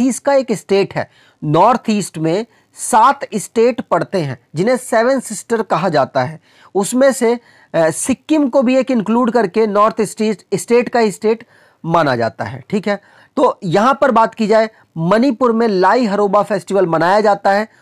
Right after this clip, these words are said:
और ये आपसे एग्जाम में पूछा जाता है, ठीक है, और पूछा गया है। आगे बात करें और एक और पूछा गया था नागालैंड का, नागालैंड का पूछा गया था, अ, हॉर्नबिल, हॉर्नबिल जो फेस्टिवल है उनका वो पूछा गया था अभी recently एग्जाम में,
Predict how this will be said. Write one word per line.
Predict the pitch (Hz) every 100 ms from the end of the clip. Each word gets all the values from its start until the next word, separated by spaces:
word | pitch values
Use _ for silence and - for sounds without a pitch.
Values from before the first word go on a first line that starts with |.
| _ -
और | 180
ये | 220
आपसे | 240 226 240
एग्जाम | 208 165 185
में | 185 226 - _ _ _
पूछा | 220 175 175
जाता | 117 104 - 107
है, | 107 - _ _ -
ठीक | 202 208
है, |
और | 202 - -
पूछा | 214 - 247
गया | 170 131 110
है। | 113 - _ _ _ -
आगे | 135 170
बात | 170 165
करें | 165 165
और | 233
एक | 240 277 277
और | 254 269
पूछा | 247 - 208
गया | 190 156
था | 147 202 - _ _ -
नागालैंड | 170 214 262 240 185 143
का, | - 104 _ _ _ 175
नागालैंड | 196 214 254 262 254
का | 247
पूछा | 233 233 226 196
गया | 196
था, | 196 254 269 _ _ _ _ _ _
अ, | 151 156 - _ _ _ _ - -
हॉर्नबिल, | 226 262 254 175 139 - _ _ -
हॉर्नबिल | 196 254 254 247 269
जो | 254
फेस्टिवल | 254 220 - 214 202 196
है |
उनका | 202 185 214 254 _ _ _
वो | 220
पूछा | - 233 - 196
गया | 190
था | 185
अभी | 196 196
recently | 175 185 151 190
एग्जाम | 165 135 123 -
में, | 117